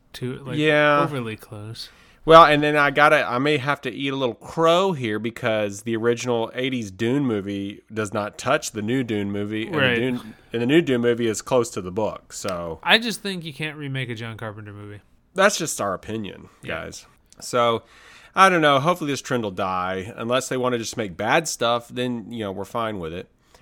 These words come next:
Speaker 1: I
Speaker 2: They
Speaker 1: think
Speaker 2: make bad stuff.
Speaker 1: sometimes they make bad stuff like this that they think will make just a little bit more than the budget, so that they just make a little bit of money sometimes, maybe. I don't know. It's, seems like a
Speaker 2: Is it
Speaker 1: bad
Speaker 2: so they
Speaker 1: idea.
Speaker 2: can retain the rights or something?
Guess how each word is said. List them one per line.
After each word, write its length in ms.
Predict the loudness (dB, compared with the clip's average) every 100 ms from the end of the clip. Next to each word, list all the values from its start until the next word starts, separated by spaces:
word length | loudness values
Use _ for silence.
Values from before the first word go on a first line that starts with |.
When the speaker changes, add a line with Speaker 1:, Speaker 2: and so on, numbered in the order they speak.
| _
Speaker 1:
I 100 | -2
Speaker 2:
They 40 | 0
Speaker 1:
think 20 |
Speaker 2:
make 80 | 0
bad 60 | 2
stuff. 220 | 0 2
Speaker 1:
sometimes 360 | 2 2 -2
they 160 | 0 2
make 300 | 2 2 0
bad 280 | 0 0 0
stuff 260 | -2 -4 -2
like 160 | -2
this 220 | 0 -2 -2
that 180 | -4
they 100 | -4 -6
think 320 | -4 -4 -4
will 100 | -6
make 240 | -4 -8
just 240 | -6 -6 -4
a 40 |
little 280 | -4 -2 -4
bit 340 | -2 -4 -4 -6
more 280 | -6 -4 -4
than 180 | -4 -4
the 80 | -2
budget, 520 | -2 0 0 -2 -6 _
so 260 | -6 -2
that 220 | -2 -2 -2
they 160 | -4
just 380 | -4 -6 -8 -14 _ _ _ _ _ _ _ _ -10
make 180 | -8 -6
a 60 |
little 280 | -2 0 2
bit 160 | 2 0
of 80 | 0
money 260 | -2 -2
sometimes, 760 | -4 -4 -4 -4 -4 -6 -10 -8
maybe. 400 | -4 -2 -2 -4 -10 -8
I 120 | -6
don't 140 | -4
know. 180 | -8 -8
It's, 320 | -10 -10 -12 -16
seems 300 | -10 -4 -2
like 100 | 0
a 40 | 0
Speaker 2:
Is 80 | 2
it 40 |
Speaker 1:
bad 80 | 2
Speaker 2:
so 80 | 4
they 80 |
Speaker 1:
idea. 120 | 2 2
Speaker 2:
can 80 | -2
retain 320 | -2 -2 -2
the 80 | 0
rights 320 | 0 0 -4
or 60 |
something? 500 | -6 -6 -6 -8 -8